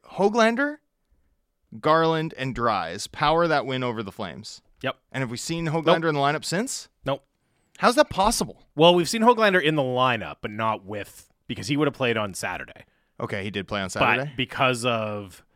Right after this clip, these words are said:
Speaker 2: the Boeser and Pettersson absences, the lineups got shuffled.
Speaker 1: Got it.
Speaker 2: Right? And then he's out. Boeser comes back in, and he's out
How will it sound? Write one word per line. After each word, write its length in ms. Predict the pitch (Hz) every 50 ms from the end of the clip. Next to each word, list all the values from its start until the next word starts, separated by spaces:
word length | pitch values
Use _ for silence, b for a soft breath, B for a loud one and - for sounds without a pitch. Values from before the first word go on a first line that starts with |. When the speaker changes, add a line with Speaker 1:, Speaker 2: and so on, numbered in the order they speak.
| _ _ _ _ _ _ _ -
Speaker 2:
the 260 | 127 107 98 - 107
Boeser 480 | 85 - 104 104 - - 135 107 95
and 100 | 90 85
Pettersson 460 | - - 185 180 165 143 - 139 123 113
absences, 640 | 104 104 107 - - 107 104 - - 104 95 92 -
the 100 | - 95
lineups 380 | 95 101 95 95 90 87 -
got 140 | - 85 -
shuffled. 400 | - - - - - - - - _
Speaker 1:
Got 180 | - 117 101 87
it. 80 | 76 - _ -
Speaker 2:
Right? 260 | 92 90 110 160 - _ _ _ _
And 160 | - 104 107
then 100 | 104 98
he's 180 | 95 101 92 82
out. 240 | 95 90 - - -
Boeser 440 | - 117 92 - 104 98 98 - 101
comes 200 | - 104 92 90
back 240 | - 104 85 82 -
in, 140 | 90 80 82
and 100 | 85 -
he's 160 | - 87 71
out 200 | 78 73 73 -